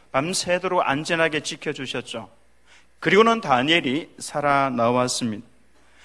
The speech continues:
다리오 왕이 그 모습을 보면서 하나님만이 진짜 신이라고 찬송을 하면서 선포를 합니다.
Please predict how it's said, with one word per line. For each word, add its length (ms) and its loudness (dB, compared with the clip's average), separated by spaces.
다리오 380 8
왕이 520 2
그 120 -6
모습을 480 2
보면서 480 -2
하나님만이 1000 0
진짜 720 2
신이라고 840 -4
찬송을 720 -6
하면서 500 -4
선포를 640 -2
합니다. 340 -2